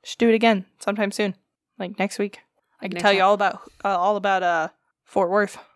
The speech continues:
Speaker 1: and Dallas.
Speaker 2: Oh, yeah.
Speaker 1: Yeah, and
Speaker 2: Yeah.
Speaker 1: Arlington. You know, all the places with a little haunted shit.
Speaker 2: Oh, yeah.
Speaker 1: Right next to Arlington.
Speaker 2: It's so, every
Speaker 1: So.
Speaker 2: time you say Arlington, there's
Speaker 1: Might
Speaker 2: an
Speaker 1: go.
Speaker 2: Arling-,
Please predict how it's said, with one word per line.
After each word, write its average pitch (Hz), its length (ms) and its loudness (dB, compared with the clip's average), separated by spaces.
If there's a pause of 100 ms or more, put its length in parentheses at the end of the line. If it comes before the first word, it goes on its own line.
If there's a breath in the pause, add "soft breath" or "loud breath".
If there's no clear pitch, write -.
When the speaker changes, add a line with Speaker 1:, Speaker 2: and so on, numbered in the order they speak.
(200 soft breath)
Speaker 1:
and 190 80 -14
Dallas. 170 500 -2 (440)
Speaker 2:
Oh, 494 340 4
yeah. 147 200 2 (460)
Speaker 1:
Yeah, 294 460 -4
and 202 100 -2
Speaker 2:
Yeah. 233 60 0
Speaker 1:
Arlington. 262 580 0 (340)
You 202 80 -8
know, 214 100 2
all 233 80 2
the 220 100 2
places 233 360 -2
with 226 80 0
a 220 40 2
little 202 200 2
haunted 226 380 -2
shit. - 260 -4 (300)
Speaker 2:
Oh, 247 160 -2
yeah. 254 260 -4
Speaker 1:
Right 202 120 2
next 220 200 2
to 214 60 2
Arlington. 202 560 0 (160)
Speaker 2:
It's 185 140 -2
so, 247 200 2
every 233 240 0
Speaker 1:
So. 254 40 -4
Speaker 2:
time 240 80 2
you 226 60 0
say 214 200 0
Arlington, 170 460 -2
there's 160 140 0
Speaker 1:
Might - 20 -4
Speaker 2:
an 156 60 -6
Speaker 1:
go. 190 100 2
Speaker 2:
Arling-, 160 280 0